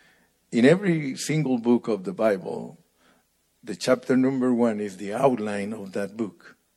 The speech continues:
O sea que en cada ca-, en cada libro de la Biblia, el capítulo uno es el bosquejo de todo el libro. Y les dije que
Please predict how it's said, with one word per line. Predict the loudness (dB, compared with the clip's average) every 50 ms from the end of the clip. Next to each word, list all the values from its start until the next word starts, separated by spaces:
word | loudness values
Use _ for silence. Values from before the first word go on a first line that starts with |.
| _ _ _ _ _ _
O | -14 -8
sea | -2 2 2 2
que | 2 0 -2 -2
en | -2 -2
cada | 2 4 4 4 4 2 2
ca-, | 0 0 0 0
en | -2 -4 -4
cada | -2 0 2 4 4 2
libro | 2 0 -2 -2 -2 -2 -2
de | -2 -2
la | -2 -2 0
Biblia, | 2 2 2 2 2 -4
el | -6 -6
capítulo | -8 -8 -6 -6 -6 -6 -4 -2 2 2
uno | 4 4 4 2 0 -2 -2 0
es | 2 2 2 2 0 -4 -12 -16 -18 -20 -20 -20 -20 _ _ -8
el | -6 -6 -6
bosquejo | -6 -8 -8 -10 -8 -4 -4 -4 -4 -4 -8 -14 -16 -18 -20 _ _ _ _ _ _ _ _ _ _ _ _ _ _ _ _ _ _ _ _ _ _ _
de | -10 -8 -8 -6
todo | -2 2 4 4 4 4 0
el | 0
libro. | 0 -2 -2 -2 -4 -16 -20 _ _ _ _ _ _ _ _ _ _ _ _ _ _ _ _ _ _ _ _ _ _ _ _ _ _ -6
Y | -4 -4 -2
les | -2 -2 -2 0
dije | -2 -2 2 4 2 2
que | 2 2 2 2 2 0 -4 -10